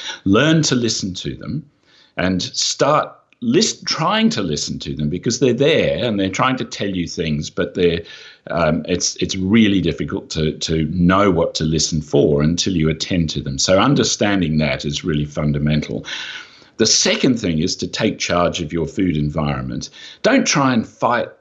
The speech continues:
the junk food industries because you'll never win. They've designed, um, we, humanity, has designed these foods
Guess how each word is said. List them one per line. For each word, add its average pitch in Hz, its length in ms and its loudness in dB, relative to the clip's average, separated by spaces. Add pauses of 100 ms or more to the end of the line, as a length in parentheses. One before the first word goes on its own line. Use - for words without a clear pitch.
the 95 100 -2
junk 101 360 -2
food 85 280 0
industries 76 640 -2
because 131 420 0
you'll 147 200 6
never 135 460 4
win. 123 580 2
They've 127 260 4
designed, 117 920 0 (220)
um, 90 300 0
we, 120 600 0 (300)
humanity, 113 760 2
has 87 140 -6
designed 107 600 0
these 76 260 -4
foods - 580 -6